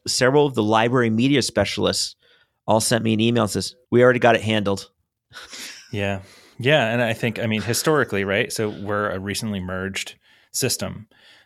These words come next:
Speaker 2: So historically, they, they depended on their own library media specialists for, to,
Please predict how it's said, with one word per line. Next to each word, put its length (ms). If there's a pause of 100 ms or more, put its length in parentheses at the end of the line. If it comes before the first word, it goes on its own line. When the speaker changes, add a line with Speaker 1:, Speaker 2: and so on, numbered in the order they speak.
Speaker 2:
So 580
historically, 520
they, 240
they 240
depended 420
on 280
their 200
own 240
library 320
media 240
specialists 760
for, 760 (1200)
to, 160